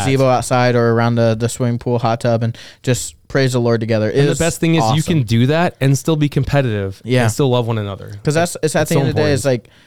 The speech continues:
Speaker 1: like, the result of the match isn't what, what
Speaker 2: Yes,
Speaker 1: it
Speaker 2: you
Speaker 1: matters.
Speaker 2: have, you have an Emmaus shirt. I have a whatever school shirt it
Speaker 1: Yeah.
Speaker 2: is. We play ninety minutes, forty minutes, five matches, whatever
Speaker 1: Yeah.
Speaker 2: it may be, and then it's over, and then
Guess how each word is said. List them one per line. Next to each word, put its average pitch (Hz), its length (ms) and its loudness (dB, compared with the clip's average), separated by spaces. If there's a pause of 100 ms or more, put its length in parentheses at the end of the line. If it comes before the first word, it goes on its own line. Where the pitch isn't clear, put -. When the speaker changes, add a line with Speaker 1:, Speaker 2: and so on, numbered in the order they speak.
(480)
Speaker 1:
like, 139 80 -6
the 143 80 2
result 147 300 4
of 143 40 4
the 135 60 2
match 123 300 0
isn't 120 180 -2
what, 117 320 -4
what 117 300 -2
Speaker 2:
Yes, 131 180 -2
Speaker 1:
it 135 100 2
Speaker 2:
you 127 60 0
Speaker 1:
matters. 110 460 -2
Speaker 2:
have, 139 60 -8
you 147 80 -2
have 147 100 0
an 139 60 -6
Emmaus 135 280 -4
shirt. 147 400 -6 (300)
I 123 160 -4
have 127 260 -4
a 123 220 -2
whatever 120 520 -6
school 120 300 -12
shirt 120 260 -6
it 117 40 -2
Speaker 1:
Yeah. 113 160 2
Speaker 2:
is. 113 180 -2 (840)
We 123 120 -4
play 127 440 -2 (200)
ninety 120 480 -4
minutes, - 680 -2
forty 120 320 0
minutes, 117 540 -4 (160)
five 110 300 -2
matches, 110 340 -6
whatever 110 220 -2
Speaker 1:
Yeah. 110 60 2
Speaker 2:
it - 20 2
may 107 80 0
be, 110 360 0 (200)
and 120 140 -4
then 123 80 -2
it's 113 100 -6
over, 131 480 -2
and 120 160 0
then 131 260 2